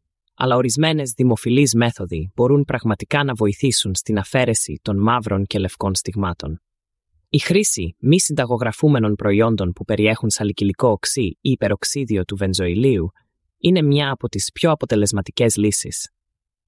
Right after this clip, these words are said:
Επιπλέον, η αποφυγή αγγίγματος του προσώπου και το πλύσιμο του προσώπου δύο φορές την ημέρα με ένα απαλό καθαριστικό μπορεί να συμβάλλει στην πρόληψη της εμφάνισης νέων στιγμάτων.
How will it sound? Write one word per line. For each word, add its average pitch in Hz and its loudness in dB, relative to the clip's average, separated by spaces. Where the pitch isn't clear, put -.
Επιπλέον, 113 -2
η 139 2
αποφυγή 131 2
αγγίγματος 131 0
του - -12
προσώπου - -4
και 139 2
το 120 -2
πλύσιμο 160 2
του 107 -6
προσώπου 107 -2
δύο 143 4
φορές 135 0
την 104 -2
ημέρα 98 0
με 117 0
ένα 147 2
απαλό 123 2
καθαριστικό - -2
μπορεί 143 2
να 170 0
συμβάλλει 127 0
στην 110 -2
πρόληψη 120 0
της - -8
εμφάνισης 107 -2
νέων 120 2
στιγμάτων. 92 -6